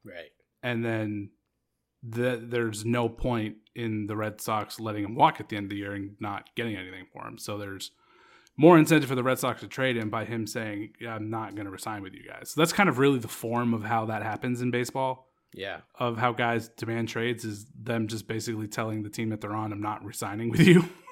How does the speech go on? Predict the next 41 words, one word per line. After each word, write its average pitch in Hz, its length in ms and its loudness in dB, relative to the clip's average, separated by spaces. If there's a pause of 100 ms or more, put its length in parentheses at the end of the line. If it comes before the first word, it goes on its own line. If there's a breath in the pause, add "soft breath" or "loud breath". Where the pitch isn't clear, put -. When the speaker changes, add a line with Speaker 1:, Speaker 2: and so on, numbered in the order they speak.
(140)
Speaker 2:
So - 640 2 (320 loud breath)
that's 135 160 4
kinda 143 140 4
Speaker 1:
Right. 120 80 0
Speaker 2:
how 135 160 4
it 110 60 0
happens. 139 440 0 (320 soft breath)
Speaker 1:
Like 110 160 -8
Speaker 2:
Uh, 123 280 2
Speaker 1:
Mookie. 107 100 -6
Speaker 2:
and 127 400 2 (420)
yeah, 147 300 4
and 120 100 -2
I 131 140 0 (240)
could 135 200 0
imagine 113 640 -2
Devers 101 340 -4
saying 104 280 -10
that. 117 220 -10 (600)
And 110 140 -6
I 101 80 -4 (260)
disagree 127 580 4
with 107 200 -2
you 104 180 -6
on 95 200 -10
Mookie, 95 340 -10
but 95 320 -14
then 101 180 -10
we've 98 240 -10
been 98 160 -10
over 92 200 -12
that 82 100 -18
a 92 60 -20
million - 180 -20
times. - 260 -16
But - 240 0 (120)
Speaker 1:
<laughs> - 420 8
Speaker 2:
I 233 160 12
could 196 180 6
see 190 200 0
Devers 151 480 4